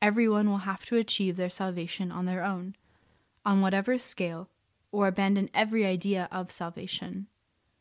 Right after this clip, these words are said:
And attempt to lose oneself in technologies, profits, parties, drugs, and heartbreakers, with anxiety pegged to one's soul.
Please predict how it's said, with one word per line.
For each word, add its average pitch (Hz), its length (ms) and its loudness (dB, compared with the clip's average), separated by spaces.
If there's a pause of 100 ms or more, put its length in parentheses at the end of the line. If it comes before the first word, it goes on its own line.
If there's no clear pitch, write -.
(760)
And 208 120 4
attempt 233 400 4
to 240 80 2
lose 240 340 0
oneself 196 480 0
in 196 80 -6
technologies, 208 1000 -2 (100)
profits, 180 640 -2 (140)
parties, 180 640 -4 (160)
drugs, 196 560 -2
and 208 100 0
heartbreakers, 180 880 -8 (340)
with 202 120 0
anxiety 196 560 2
pegged 175 380 -8
to 185 80 -4
one's 165 300 -4
soul. 180 340 -4